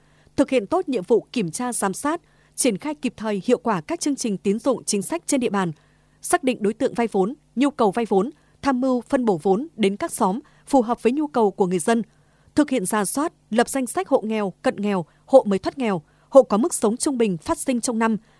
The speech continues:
làm cơ sở cho Ngân hàng Chính sách Xã hội giải ngân, đảm bảo một trăm phần trăm đối tượng đủ điều kiện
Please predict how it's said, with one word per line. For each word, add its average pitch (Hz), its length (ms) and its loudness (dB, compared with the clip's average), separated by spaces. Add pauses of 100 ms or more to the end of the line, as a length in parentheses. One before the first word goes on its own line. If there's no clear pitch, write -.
làm 233 220 2
cơ 302 160 -2
sở 220 260 0
cho 277 160 -6
Ngân 277 160 -4
hàng 214 200 -6
Chính 190 200 -4
sách 311 220 -6
Xã - 140 -2
hội 262 180 -2
giải 196 160 -2
ngân, 214 220 0 (420)
đảm 233 260 0
bảo 208 180 -2
một 214 200 -4
trăm 294 180 -6
phần - 160 -4
trăm 269 320 -6
đối 208 120 2
tượng 269 240 -2
đủ 220 160 4
điều 180 120 0
kiện 208 200 0